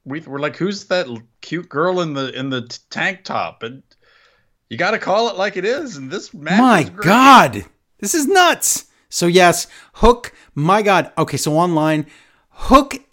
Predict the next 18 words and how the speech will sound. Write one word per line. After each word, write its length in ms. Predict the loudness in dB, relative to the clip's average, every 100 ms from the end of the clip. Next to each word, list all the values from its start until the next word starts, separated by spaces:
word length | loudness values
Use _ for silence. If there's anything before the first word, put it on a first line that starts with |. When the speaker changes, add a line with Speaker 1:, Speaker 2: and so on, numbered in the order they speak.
| -4
Speaker 2:
I 120 | -4
think, 360 | -2 -2 -2 -2
is 120 | -2
the 80 | 0
most 280 | 2 0 0
over 240 | 0 0
wrestler 420 | 0 -2 -2 -4
in 140 | -2 -2
the 60 |
universe 560 | -2 -2 0 0 0 -2
right 160 | -4
now, 420 | -2 -2 0 -2 -4 -16 _ -4
but 160 | -4
he 180 | 0 -2
has 440 | 2 2 2 -2 -8 _
so 480 | -4 -2 2 4 4
many 260 | 4 4
fans, 760 | 2 2 0 0 -2 -2 -6